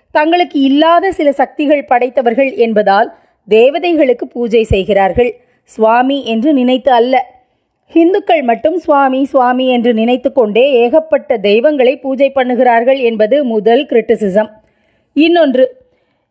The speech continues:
இதாவது மேலே சொன்ன பல தெய்வ வழிபாடுகளாவது தொலைகிறது. தப்பாகவோ ரைட்டாகவோ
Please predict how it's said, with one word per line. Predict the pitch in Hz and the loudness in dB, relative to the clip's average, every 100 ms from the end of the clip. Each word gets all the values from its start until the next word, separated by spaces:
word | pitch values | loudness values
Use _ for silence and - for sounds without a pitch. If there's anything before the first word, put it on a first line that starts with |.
| - | -6
இதாவது | 294 311 349 359 370 294 285 294 | -2 0 2 0 2 2 4 2
மேலே | 277 302 330 330 | 0 0 0 0
சொன்ன | 330 294 | 0 0
பல | 294 285 285 | 0 0 0
தெய்வ | 277 285 302 | 0 2 2
வழிபாடுகளாவது | 285 294 294 277 277 285 285 302 269 | 2 0 0 0 2 2 2 0 -2
தொலைகிறது. | 254 196 247 294 302 285 285 190 - _ _ _ 247 | 0 0 2 2 2 2 0 -2 -10 _ _ _ -4
தப்பாகவோ | 214 - 254 240 233 214 262 | -4 -2 0 0 -2 0 2
ரைட்டாகவோ | 285 269 269 269 254 262 | 2 0 0 -2 0 2